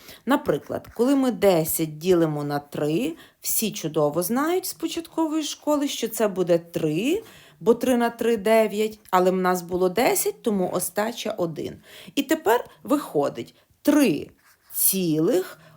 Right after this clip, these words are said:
остача в чисельнику, а знаменник, який був, такий залишився.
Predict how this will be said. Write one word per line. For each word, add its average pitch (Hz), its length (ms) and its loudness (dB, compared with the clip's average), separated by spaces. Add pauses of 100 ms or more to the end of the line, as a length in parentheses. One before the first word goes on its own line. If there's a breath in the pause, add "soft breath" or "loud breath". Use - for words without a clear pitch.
(100)
остача 226 760 2
в - 100 -12
чисельнику, 160 1040 0
а 220 120 2
знаменник, 196 640 2
який 214 320 -2
був, 349 300 0
такий 240 360 -2
залишився. 139 840 -8